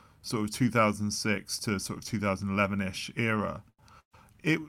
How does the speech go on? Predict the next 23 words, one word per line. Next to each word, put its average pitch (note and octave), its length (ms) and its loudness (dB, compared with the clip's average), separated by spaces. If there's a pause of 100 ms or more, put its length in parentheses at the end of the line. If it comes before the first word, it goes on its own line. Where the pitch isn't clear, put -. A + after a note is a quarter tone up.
I C#3 60 4
mean, C#3 240 6
it C#3 60 2
was C#3 80 -2
just B2+ 140 -2
phenomenal. C3 420 4
Like, A#2+ 180 6
and D3+ 200 6
that's F3+ 200 8
something F3 240 4
that C#3+ 80 6
I C3+ 60 6
think C3+ 360 0
maybe C3+ 240 6
a B2+ 40 6
younger C3+ 340 6
fan C#3 340 6
who C3+ 120 8
was A#2+ 120 2
coming B2 240 2
to A#2 60 -8
this B2 180 -2
now A#2+ 420 4